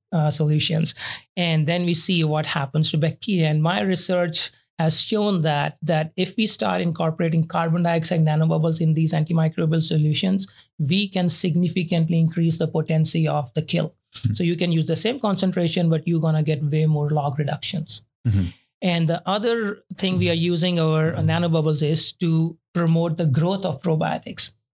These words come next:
Speaker 1: So this is something I'm still working. Uh, I have a good indication this will be working, but we don't have a confirmatory proof. But,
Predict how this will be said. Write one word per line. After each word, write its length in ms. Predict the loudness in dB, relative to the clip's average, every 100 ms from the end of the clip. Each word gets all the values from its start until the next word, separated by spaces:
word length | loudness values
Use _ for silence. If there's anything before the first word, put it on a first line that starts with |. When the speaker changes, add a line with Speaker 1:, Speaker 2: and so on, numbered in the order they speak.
| _ _ -6
Speaker 1:
So 300 | -2 0 0
this 240 | -2 0
is 100 | 0
something 380 | 0 -2 0 0
I'm 340 | 2 0 -2 -6 _ -6
still 320 | -2 0 0
working. 500 | 0 0 -2 -2 -2 -6 _
Uh, 320 | 0 2 0 -6 _ -4
I 100 | -2
have 220 | 0 0
a 40 | 0
good 200 | 2 2
indication 560 | 0 0 -2 0 0
this 240 | 0 0 0
will 160 | 0
be 200 | 0 -2 -4
working, 600 | -2 0 0 0 0 2
but 260 | 2 0 -6 -10 -2
we 180 | 0
don't 220 | 2 0 0
have 260 | 0 0
a 60 | 0
confirmatory 680 | 0 0 2 0 0 -2
proof. 440 | -2 -2 0 0 -2
But, 240 | 0 0